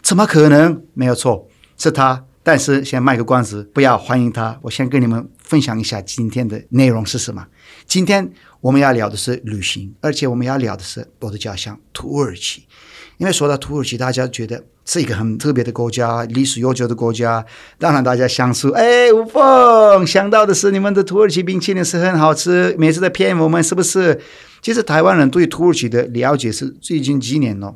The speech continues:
蛮多的。我知道二零一九年的时候，刚好是疫情之前，十万个台湾人去土耳其旅行。然后，呃，这个数字真的是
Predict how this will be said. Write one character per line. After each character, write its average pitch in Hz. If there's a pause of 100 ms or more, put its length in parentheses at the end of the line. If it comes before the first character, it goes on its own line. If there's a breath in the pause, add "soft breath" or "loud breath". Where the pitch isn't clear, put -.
(120)
蛮 110
多 127
的。 98 (380 soft breath)
我 127
知 143
道 175 (100)
二 165
零 156
一 156
九 127
年 113
的 117
时 -
候， 123
刚 143
好 123
是 113
疫 139
情 127
之 127
前， 107 (840)
十 -
万 131
个 110
台 107
湾 107
人 101
去 -
土 -
耳 101
其 101
旅 95
行。 - (680 soft breath)
然 113
后， 113 (360 soft breath)
呃， 113
这 185
个 151
数 147
字 143
真 165
的 156
是 -